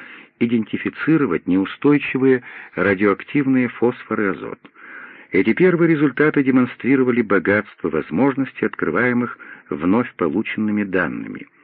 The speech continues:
В дальнейшем мы будем использовать их в качестве иллюстрации тех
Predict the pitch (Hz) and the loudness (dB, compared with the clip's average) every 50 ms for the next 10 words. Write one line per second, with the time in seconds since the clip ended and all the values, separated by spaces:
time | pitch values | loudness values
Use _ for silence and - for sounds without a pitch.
0 | _ _ _ _ _ _ - - 76 82 98 101 98 101 107 113 113 110 - - | _ _ _ _ _ _ -10 -8 -4 -2 0 0 2 2 2 2 2 0 0 0
1 | 110 110 104 98 110 110 107 104 104 101 - - - - 123 117 104 87 82 76 | 0 -2 -2 -2 -2 -2 -2 -2 -2 -2 -4 -6 -2 0 2 2 2 0 -4 -6
2 | 76 - - 113 117 - - - - - - - - - - - - - 101 92 | -6 -4 -2 -2 -2 -4 -6 -14 -18 -20 -20 -20 -20 -20 -18 -8 -2 0 0 0
3 | - 92 - - - 98 101 98 104 - - - - 117 113 104 - - - 82 | 0 -4 -6 -6 -6 -4 -4 -2 -4 -6 -8 -6 -2 0 0 0 -2 -4 -6 -8
4 | 80 - - 101 101 - - | -8 -4 -2 -2 -2 -2 -6